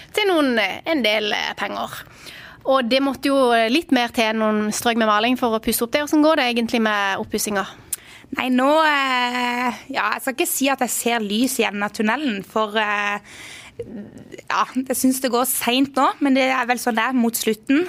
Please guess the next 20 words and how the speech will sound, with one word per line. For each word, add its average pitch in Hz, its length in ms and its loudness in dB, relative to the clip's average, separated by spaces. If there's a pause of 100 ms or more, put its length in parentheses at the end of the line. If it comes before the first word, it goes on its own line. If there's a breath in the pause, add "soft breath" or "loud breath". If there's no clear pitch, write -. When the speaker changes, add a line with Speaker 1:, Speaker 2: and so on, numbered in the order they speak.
Speaker 2:
at, - 300 -6
eh, 220 680 0 (720 loud breath)
at 226 120 -4
det 233 200 -2
går 226 160 2
litt 233 160 0
trått, - 400 -2
men 254 380 0
vi 254 140 -4
skal 269 560 0 (240)
etter - 440 -6
planen 262 340 0
være 226 180 0
ferdig 208 1000 -2
til 214 160 -2
jul 262 300 2
nå. 202 120 2 (580 loud breath)
Eh, 233 280 -4
og 226 120 0
det 269 140 4